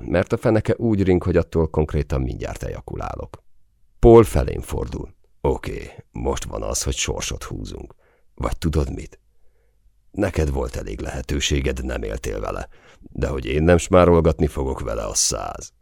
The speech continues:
Felpattan, és van egy olyan érzésem, hogy komolyan beszél, ezért rámordulok.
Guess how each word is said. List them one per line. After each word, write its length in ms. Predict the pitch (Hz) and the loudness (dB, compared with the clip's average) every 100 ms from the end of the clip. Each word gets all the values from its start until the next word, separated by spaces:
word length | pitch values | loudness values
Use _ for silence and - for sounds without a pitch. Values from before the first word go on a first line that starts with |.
| _ _ _ _ _ | _ _ _ _ _
Felpattan, 880 | - 73 71 80 87 - 92 95 - | -4 2 2 4 4 6 8 8 4
és 220 | - 107 110 | -2 -2 2
van 180 | 123 | 4
egy 180 | 92 87 | 6 8
olyan 160 | 92 90 | 8 10
érzésem, 520 | 95 85 90 - 85 | 8 8 4 6 4
hogy 160 | 90 - | 4 4
komolyan 400 | - 76 71 73 | 4 6 2 2
beszél, 300 | 80 92 87 | 2 6 4
ezért 340 | 80 85 80 | 4 2 2
rámordulok. 800 | 69 64 60 52 - 50 50 | -2 -4 -6 -8 -8 -10 -10